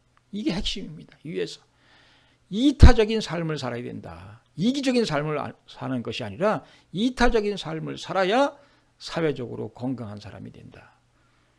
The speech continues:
그래야 마음도 건강하고 또 더군다나 마음이 건강해야 또 몸도 건강할 수 있는 거 아니겠습니까? 이렇게 살지 않으면 여러분들이 건강을 잃게 됩니다.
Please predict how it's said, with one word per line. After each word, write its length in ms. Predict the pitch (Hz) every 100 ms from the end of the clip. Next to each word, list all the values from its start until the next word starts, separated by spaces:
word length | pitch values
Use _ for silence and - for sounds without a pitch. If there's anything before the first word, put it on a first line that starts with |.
| _ _
그래야 280 | 131 131 117
마음도 480 | 113 113 110 101 95
건강하고 760 | 147 175 147 160 190 220 - _ _ -
또 140 | 123
더군다나 480 | 113 117 120 113 104
마음이 340 | 104 113 113
건강해야 420 | 107 123 185 185 190
또 140 | 190
몸도 380 | 165 180 180 190
건강할 340 | 139 139 135
수 140 | 127 139
있는 180 | 127
거 80 | 135
아니겠습니까? 640 | 127 123 - 117 107 - - _ _ _ _ _ _ _ _ _ _ _ _ _ _ _ _ _ _ _ _ _ _ _ _ _ _ _ _ _ _ _ _ _ _ _
이렇게 400 | 143 202 208 220
살지 480 | - 220 240 240 233
않으면 520 | 123 156 151 208 214
여러분들이 640 | 135 131 131 135 170 175 _ _ _ -
건강을 440 | 143 156 139 139
잃게 220 | 117 -
됩니다. 440 | - - - -